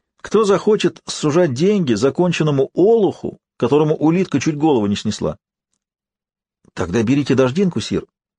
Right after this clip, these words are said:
а я снова сяду на мейстера. Поедем в Летний замок, вы поступите на службу к отцу, и у вас опять появится боевой конь.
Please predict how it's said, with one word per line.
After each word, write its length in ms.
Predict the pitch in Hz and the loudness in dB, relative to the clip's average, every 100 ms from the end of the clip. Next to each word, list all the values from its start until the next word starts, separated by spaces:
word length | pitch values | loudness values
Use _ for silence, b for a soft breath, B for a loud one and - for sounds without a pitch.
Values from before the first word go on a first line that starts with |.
| _ | _
а 120 | - 113 | -2 0
я 100 | 151 | 0
снова 260 | 175 185 | 0 -2
сяду 220 | 165 170 | -2 -2
на 100 | 151 | 0
мейстера. 460 | 127 135 - 117 110 _ _ _ _ _ _ _ - | -2 -4 -2 -4 -4 _ _ _ _ _ _ _ -2
Поедем 360 | 120 190 127 | 0 2 0
в 20 | |
Летний 280 | 110 160 104 | 0 0 0
замок, 400 | 95 147 143 127 | 0 0 -2 -4
вы 140 | 131 180 | -2 0
поступите 480 | 139 - 175 123 | 0 0 -2 0
на 100 | 113 | -2
службу 320 | 110 160 127 - | 0 -2 -2 0
к 80 | |
отцу, 360 | 117 - - 165 | -2 -2 -6 -4
и 80 | 135 | 0
у 60 | 127 | 0
вас 200 | 147 143 | 0 0
опять 240 | 131 175 | -2 -2
появится 420 | 143 147 143 - | 0 0 -2 -2
боевой 300 | 123 131 139 | 0 0 0
конь. 280 | 131 131 120 | 0 -2 -2